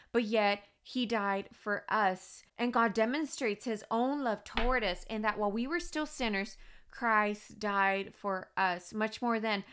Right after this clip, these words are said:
having now been justified by his blood, we shall be saved from wrath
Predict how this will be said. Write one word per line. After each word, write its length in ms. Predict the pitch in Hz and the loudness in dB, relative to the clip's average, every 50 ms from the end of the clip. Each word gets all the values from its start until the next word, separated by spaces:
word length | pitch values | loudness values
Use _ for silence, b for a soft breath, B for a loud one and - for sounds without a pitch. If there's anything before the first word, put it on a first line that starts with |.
| B B B | B B B
having 360 | - 247 233 226 247 247 240 | 2 2 2 4 2 2 4
now 240 | 233 226 220 233 233 | 4 4 4 4 2
been 260 | 208 220 226 226 220 | 0 -2 -2 -2 -2
justified 580 | - 226 240 240 - - 240 - 233 214 214 214 | -2 -2 -4 -4 -6 -10 -6 -2 -2 -2 0 2
by 180 | 208 202 202 | 2 2 2
his 220 | 240 226 208 202 - | 2 -2 -4 -6 -10
blood, 340 | _ - 208 196 190 190 | _ -6 -4 -2 -2 -2
we 140 | 190 214 220 | -2 -4 -4
shall 280 | 220 - - 254 220 208 | -4 -2 0 0 0 0
be 160 | 214 220 214 | 0 -2 -6
saved 440 | 208 - - - 226 226 233 233 - | -6 -8 -8 -6 -4 -4 -4 -6 -6
from 280 | - 226 233 247 233 | -6 -6 -6 -4 -2
wrath 320 | 214 196 180 180 190 - | 0 0 0 0 -2 -4